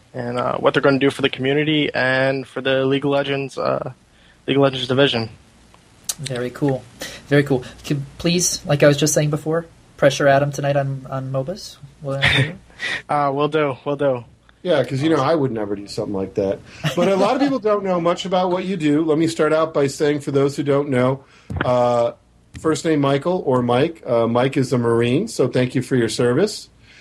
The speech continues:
Speaker 3: Uh, tell everybody, uh, what do you do in the Marine Corps? How long have you been in the Marines? Where are you stationed? Uh, how long are you gonna be there? That kind of stuff.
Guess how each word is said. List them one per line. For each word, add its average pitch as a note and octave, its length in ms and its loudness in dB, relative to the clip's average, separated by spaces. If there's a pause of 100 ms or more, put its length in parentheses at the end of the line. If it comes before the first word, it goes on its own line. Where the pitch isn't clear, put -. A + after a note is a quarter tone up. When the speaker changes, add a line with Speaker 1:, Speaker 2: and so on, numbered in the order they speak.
(180)
Speaker 3:
Uh, B2+ 300 2
tell D#3+ 240 0
everybody, D#3+ 400 0 (120)
uh, C3 500 2 (200)
what C#3+ 220 -2
do D3 60 -2
you D3 100 0
do D3 200 2
in D3+ 80 2
the D#3 60 2
Marine D3+ 300 2
Corps? D3 320 0
How C3 100 2
long C3+ 240 0
have B2+ 100 -2
you B2+ 80 0
been C3+ 140 2
in C#3 80 2
the C#3 80 2
Marines? C#3 560 0 (460)
Where C3 220 2
are C#3+ 40 2
you C#3 160 2
stationed? C#3 840 0
Uh, A2+ 380 2
how A#2+ 140 0
long C3+ 240 2
are C3+ 40 2
you C3 60 0
gonna B2+ 160 0
be B2+ 100 0
there? B2 180 2
That A2+ 180 0
kind A2 160 -2
of G2+ 40 -6
stuff. G2 380 -4